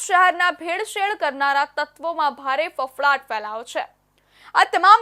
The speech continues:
નમૂનાઓ ખાદ્ય સુરક્ષાના ધારા ધોરણોનું પ્લાન કરવામાં નિષ્ફળ રહ્યા છે. ગત તારીખ ત્રણ ઓક્ટોબરના રોજ અમરોલી કોસાડ ગામ નજીક પોલીસ સાથે ફૂડ વિભાગની ટીમે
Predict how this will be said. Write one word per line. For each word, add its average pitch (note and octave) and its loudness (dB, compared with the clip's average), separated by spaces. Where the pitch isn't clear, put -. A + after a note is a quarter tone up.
નમૂનાઓ G#4+ 4
ખાદ્ય F4+ 2
સુરક્ષાના F4+ -2
ધારા E4+ 4
ધોરણોનું E4+ -2
પ્લાન F4+ 0
કરવામાં C#4 -4
નિષ્ફળ D4+ -10
રહ્યા G#3+ -12
છે. - -12
ગત D4+ 0
તારીખ E4 2
ત્રણ D#4 2
ઓક્ટોબરના C#4 2
રોજ C#4 0
અમરોલી C#4 2
કોસાડ C4+ 2
ગામ B3+ 2
નજીક B3+ -4
પોલીસ B3+ 0
સાથે C4 0
ફૂડ A#3+ -10
વિભાગની C4 0
ટીમે C4+ -6